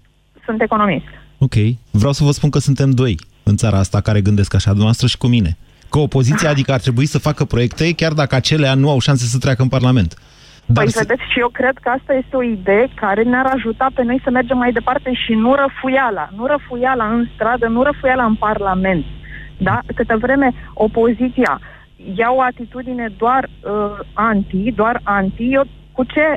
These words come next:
Speaker 1: cu ce pot să am încredere că opoziția e mai bună pentru mine decât P S D-ul în acest moment?
Speaker 2: Sunteți
Speaker 1: Cu nimic. Ei nu
Speaker 2: sunteți
Speaker 1: mi-au demonstrat
Speaker 2: foarte
Speaker 1: nimic.
Speaker 2: inteligentă și vă mulțumesc că sunteți ascultătorul nostru. De curiozitate, pe cine ați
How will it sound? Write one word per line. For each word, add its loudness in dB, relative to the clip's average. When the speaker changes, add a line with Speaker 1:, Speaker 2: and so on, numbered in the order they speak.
Speaker 1:
cu -6
ce -6
pot 0
să -4
am 4
încredere 2
că 2
opoziția 0
e 2
mai 0
bună 0
pentru -2
mine 2
decât 0
P -14
S 0
D-ul 2
în -6
acest -12
moment? -4
Speaker 2:
Sunteți -2
Speaker 1:
Cu 4
nimic. 0
Ei 0
nu -2
Speaker 2:
sunteți -2
Speaker 1:
mi-au 0
demonstrat -2
Speaker 2:
foarte -2
Speaker 1:
nimic. 0
Speaker 2:
inteligentă 0
și 0
vă 0
mulțumesc 0
că -2
sunteți -2
ascultătorul 0
nostru. 2
De 2
curiozitate, -2
pe 0
cine -2
ați 0